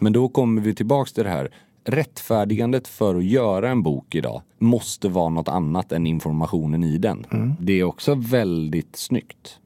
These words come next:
Speaker 1: med snygga böcker som man kan sitta och bläddra lite i.
Speaker 2: Det är det. Vi hinner med en fråga till. Nu är det från en svensk lyssnare.
Speaker 1: Mm.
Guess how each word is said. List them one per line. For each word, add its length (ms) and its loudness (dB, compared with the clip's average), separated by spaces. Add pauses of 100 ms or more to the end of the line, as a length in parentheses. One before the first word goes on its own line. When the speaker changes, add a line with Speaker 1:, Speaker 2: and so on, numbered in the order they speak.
Speaker 1:
med 220 0
snygga 360 -2
böcker 380 -4 (400)
som 120 0
man 140 2
kan 160 -2
sitta 220 -4
och 60 -2
bläddra 340 -2
lite 300 -4
i. 100 -8 (200)
Speaker 2:
Det 240 2
är 100 2
det. 160 -2 (260)
Vi 160 4
hinner 220 4
med 240 2
en 140 2
fråga 280 2
till. 400 -2
Nu 160 4
är 40 0
det 60 -2
från 160 2
en 60 2
svensk 380 -2
lyssnare. 420 -4 (320)
Speaker 1:
Mm. 180 2